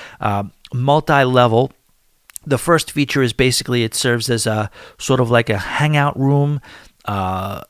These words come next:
a, a, a dining room, not a dining, traditional dining room, but you could eat in there based on the cafe being very proximal, uh, entertainment shows, uh, during the,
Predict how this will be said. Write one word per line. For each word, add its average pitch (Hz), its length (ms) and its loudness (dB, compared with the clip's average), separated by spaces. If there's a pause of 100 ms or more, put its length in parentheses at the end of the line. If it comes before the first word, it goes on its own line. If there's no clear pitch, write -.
a, 98 540 -6
a, 92 280 -10
a 92 80 -8
dining 147 480 0
room, 143 440 2
not 139 220 -2
a 110 80 -6
dining, 117 440 -4 (100)
traditional 120 500 -2
dining 120 340 -2
room, 131 220 -2
but 113 120 -4
you 101 120 -8
could - 160 -14
eat 123 160 -4
in 120 160 0
there 120 240 0
based 107 300 -4
on 101 100 -4
the 98 60 -6
cafe 110 440 -2
being 110 220 -4
very 98 220 -4
proximal, 139 640 -2 (380)
uh, 98 200 -2 (120)
entertainment 147 720 0
shows, 139 640 2 (380)
uh, 113 220 -2 (280)
during 175 220 2
the, 170 160 -6